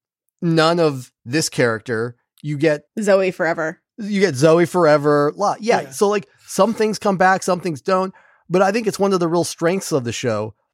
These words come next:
Speaker 1: that you really genuinely never know which numbers of the week side characters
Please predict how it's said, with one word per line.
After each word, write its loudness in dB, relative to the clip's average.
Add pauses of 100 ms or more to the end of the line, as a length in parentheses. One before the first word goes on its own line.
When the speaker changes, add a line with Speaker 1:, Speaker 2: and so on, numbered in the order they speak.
Speaker 1:
that -2
you 0
really 0
genuinely 2
never -2
know 0 (720)
which -2
numbers 2
of 0
the -4
week -4 (560)
side 0
characters -2